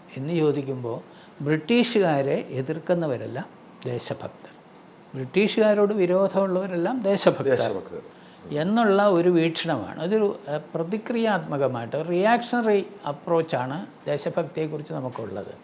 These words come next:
Speaker 1: അപ്പോൾ അത് അദ്ദേഹത്തെ ചിന്തിപ്പിച്ചു. കാരണം ബ്രിട്ടീഷുകാർ ഇന്നലെ നാളെ പോകും. ഇപ്പോൾ ഇവർ പോയാൽ നമ്മളെല്ലാം, ആ, മുന്നോട്ട് നയിക്കുന്ന വികാരം എന്താണ്?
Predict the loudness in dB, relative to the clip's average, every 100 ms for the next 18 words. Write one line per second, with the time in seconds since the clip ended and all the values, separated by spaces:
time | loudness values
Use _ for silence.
0 | -20 -20 -20 -20 -20 -20 -20 -12 -2 2
1 | 4 4 2 2 0 -2 -2 -4 -4 -6
2 | -14 -16 -6 -4 -4 -4 -6 -10 -14 -16
3 | -14 -6 -4 -2 0 0 -2 -2 0 0
4 | 0 0 0 -2 -2 -10 -20 -20 -20 -20
5 | -20 -20 -2 2 6 6 6 8 6 6
6 | 4 4 4 4 2 2 -2 -2 -2 -2
7 | -2 -2 -2 -2 -2 -4 -4 -2 -4 -2
8 | 0 2 2 -2 -2 -6